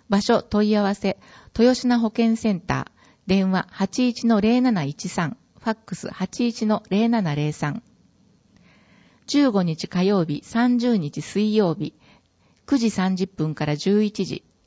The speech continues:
場所問い合わせ、三郷保健センター。電話八一の零七一四。ファックス八一の零七零三。保健師、助産師、管理栄養士、栄養士、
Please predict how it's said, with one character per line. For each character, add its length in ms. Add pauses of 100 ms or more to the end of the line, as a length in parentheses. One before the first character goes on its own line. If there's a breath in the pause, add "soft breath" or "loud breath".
(160)
場 120
所 200
問 300
い 60
合 60
わ 120
せ、 200 (300 soft breath)
三 80
郷 260
保 120
健 260
セ 160
ン 100
タ 320
ー。 60 (260 soft breath)
電 220
話 200
八 380
一 200
の 140
零 220
七 220
一 300
四。 200 (300 soft breath)
フ 80
ァ 40
ッ 20
ク 160
ス 200
八 340
一 200
の 160
零 180
七 260
零 180
三。 280 (1080 soft breath)
保 120
健 300
師、 280 (240)
助 100
産 320
師、 280 (320 soft breath)
管 280
理 200
栄 160
養 180
士、 280 (300)
栄 240
養 220
士、 280